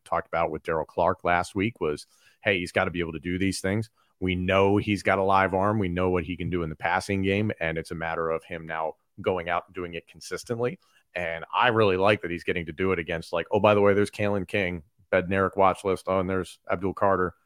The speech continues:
Bednarik watch list. Oh, there's Chop Robinson, Bednarik watch list. Like, it's just murderer's row when you're <laughs> dealing with this defense, it sounds like. So it's a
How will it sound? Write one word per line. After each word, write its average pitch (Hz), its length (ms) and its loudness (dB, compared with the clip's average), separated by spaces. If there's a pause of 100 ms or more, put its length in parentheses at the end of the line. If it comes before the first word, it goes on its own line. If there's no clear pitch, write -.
(440)
Bednarik 95 420 2
watch 95 280 2
list. 92 200 0
Oh, 104 140 4
there's 98 320 2
Chop 98 260 2
Robinson, 92 460 0
Bednarik 92 460 0 (100)
watch 92 240 2
list. 95 260 -4
Like, 95 220 4
it's 117 240 0
just - 480 4 (320)
murderer's 107 520 8
row 110 440 10
when 95 180 0
you're 101 80 4
<laughs> - 0 -
dealing 147 400 4
with 95 140 0
this 87 160 -6
defense, 101 420 -4
it 85 100 -12
sounds 82 280 -6
like. 80 180 -4
So 90 300 0
it's 110 200 -4
a 92 240 0